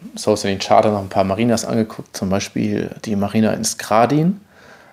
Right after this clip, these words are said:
ähm, bei den Krka Wasserfällen. Ähm, super schön. Also man denkt, man ist in so einem Binnengewässer und natürlich mit Anschluss an die Adria. Und da haben wir uns auch eine Unterkunft genommen und diesen Hafen da zu sehen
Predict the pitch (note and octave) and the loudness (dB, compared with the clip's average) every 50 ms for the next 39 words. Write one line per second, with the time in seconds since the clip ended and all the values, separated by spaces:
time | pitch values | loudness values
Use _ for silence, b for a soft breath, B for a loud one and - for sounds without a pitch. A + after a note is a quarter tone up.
0 | B B - - - A#2 G#2 G#2 G#2 G2+ G2+ G2+ G#2+ G2+ G2+ G2+ G2+ F#2+ G2 G#2 | B B -10 -2 0 2 4 4 2 0 0 2 2 2 2 2 0 -2 -4 -6
1 | G#2 - - A#2+ A#2+ A2 - A2+ A2 G#2 G#2 G2+ G2+ G2+ A2+ A2 - D#3 B2+ - | -10 -6 -2 -2 -2 0 2 4 4 4 4 4 2 2 2 2 0 0 0 2
2 | - C3 B2+ C3 C3+ C3+ C#3 C#3+ C#3+ - b b b b b b b b b b | 2 2 4 4 2 0 -2 -4 -8 -12 b b b b b b b b b b
3 | b _ _ _ - G#2+ G#2 G2+ G2 G2 G2 G2+ - - E3 E3+ - B2+ A2 - | b _ _ _ -6 -4 -4 -4 -4 -6 -8 -6 -4 -4 -4 -2 0 0 0 0
4 | - - C3 C3+ C#3 B2+ G#2+ G2 G2 G2+ G#2 G2 A2 A2+ B2 - A#2 A2+ A#2 A2 | 2 6 6 8 8 6 4 2 2 0 0 2 0 0 0 -2 -2 -4 -2 -4
5 | G#2 - A2+ A2+ G#2+ G#2 G#2 - A#2+ B2+ C#3+ C#3+ C3 A#2 G2+ G#2 G2+ G2+ - - | -6 -6 -6 -6 -6 -6 -4 -2 -2 -2 0 -2 -2 -2 0 0 0 0 2 0
6 | A2+ B2 C3 - G#2 G#2 - - A2+ A2 G#2+ G2+ G2+ G#2 G2+ - - A2 A2 - | 0 0 0 0 -2 -2 -2 0 2 2 2 0 -2 -4 -4 -2 -2 -2 -2 -2
7 | - G#2+ - - - G2+ G2 G2 F2+ F#2+ A2 A2+ A2 A2 G#2 G2+ G#2+ C3 C#3 - | -2 -4 -2 -2 -4 -2 0 2 4 4 4 4 2 2 2 2 2 2 -2 -6
8 | - b b b b b b b b b b b b b b _ - A#2+ A2+ A2+ | -14 b b b b b b b b b b b b b b _ 0 4 6 6
9 | A2+ G#2+ A2 A2 A2 A2 - - A#2+ A2+ G#2 A2 A2 G#2+ G#2+ A#2+ B2+ D3 C#3 - | 6 6 6 4 2 2 2 2 2 2 2 0 -2 -2 0 0 0 -2 -2 -2
10 | - C#3 C3+ - - - B2+ B2+ B2+ C3 C3 C3+ C3+ C#3 - - - _ _ _ | -4 -6 -6 -6 -4 -2 0 2 2 2 0 0 -2 -6 -8 -10 -14 _ _ _
11 | - A#2 A2 G#2+ G#2+ G#2+ A2 F#2+ G#2+ A#2 C3 B2+ - C3 B2 B2 B2 A#2 - B2 | -8 -6 -4 -4 -2 -2 -2 0 2 4 4 4 4 2 0 0 0 0 -2 -2
12 | A2+ G#2+ A#2+ B2 B2 B2 B2 B2 B2 B2+ B2 B2+ B2 | -2 2 2 2 4 2 2 2 0 0 0 0 -2